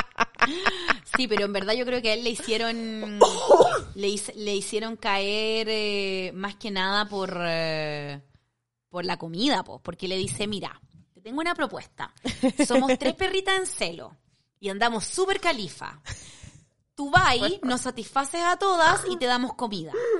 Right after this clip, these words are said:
Speaker 2: No
Speaker 1: "¿Comida?".
Speaker 2: puedo creer esta wea.
Speaker 1: Luego dice, "¿Comida? ¿En serio?". "Sí. Tenemos mucha comida. ¿Proplan? ¿Te gusta Proplan?". "Ya, tenemos, porque vivimos cerca de una veterinaria que todo lo vencido lo botan, entonces nos lo llevamos a nuestra cueva".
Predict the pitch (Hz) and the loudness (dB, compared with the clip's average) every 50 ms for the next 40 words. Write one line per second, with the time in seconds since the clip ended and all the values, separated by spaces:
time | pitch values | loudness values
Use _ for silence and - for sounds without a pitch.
0 | - - - 277 302 320 190 196 - 359 381 226 247 294 330 349 403 403 392 - | -2 -6 -8 -8 -4 -2 0 2 4 4 4 6 8 8 8 8 8 6 4 4
1 | - 403 381 392 403 403 392 285 214 220 214 - - - 180 180 185 226 294 320 | 2 2 2 4 4 4 4 2 2 0 -4 -6 -6 -6 -4 -2 -2 -2 0 -2
2 | 320 - - - 226 226 254 285 320 294 - - - 240 202 170 156 - _ - | -2 -4 -2 -2 -2 0 0 -2 -4 -4 -6 -6 -6 -6 -6 -8 -8 -12 _ -20
3 | - _ _ - 208 220 240 247 247 240 247 254 - 320 311 320 311 294 294 302 | -20 _ _ -8 -6 -6 -4 -4 -4 -4 -4 -4 -4 -4 -4 -4 -4 -2 -2 0
4 | 311 320 339 339 330 - - 214 196 - 170 165 175 214 320 339 - 226 185 175 | 2 2 2 0 0 -2 -4 -4 -2 -2 -2 -2 -2 -2 -2 -2 -4 -4 -4 -4
5 | - - 294 302 330 339 320 370 427 480 494 494 - _ _ _ 214 - 214 185 | -6 -8 -6 -6 -6 -4 -4 -2 -2 -4 -4 -8 -16 _ _ _ -10 -6 -4 -4
6 | - - - 190 196 226 254 226 180 165 151 - 185 185 180 - 185 175 185 185 | -4 -4 -6 -6 -4 -4 -4 -4 -6 -8 -10 -10 -10 -10 -10 -10 -8 -6 -4 -4
7 | 196 214 240 226 - 233 220 - 233 240 240 240 233 233 233 214 196 190 185 190 | -4 -6 -8 -10 -10 -12 -10 -8 -8 -6 -4 -4 -4 -4 -4 -6 -6 -6 -6 -6
8 | 196 220 240 233 226 214 - 220 247 269 302 302 302 277 - 254 240 247 247 220 | -4 -2 -4 -4 -4 -6 -4 -4 -2 -2 -2 -2 -4 -6 -8 -4 -2 -2 -2 -2
9 | - - 285 302 311 294 262 233 254 262 - - 175 170 170 160 - - 190 190 | -4 -4 -2 0 2 2 2 4 4 2 2 2 -2 -2 -4 -6 -10 -10 -10 -8
10 | 185 214 220 214 233 220 220 208 208 202 196 196 196 196 208 220 220 220 220 214 | -6 -6 -6 -6 -8 -8 -8 -6 -6 -6 -4 -2 -2 -2 0 0 -2 -2 -2 -4
11 | - - 202 196 202 170 160 151 139 - 165 | -6 -8 -8 -8 -6 -6 -6 -8 -8 -12 -14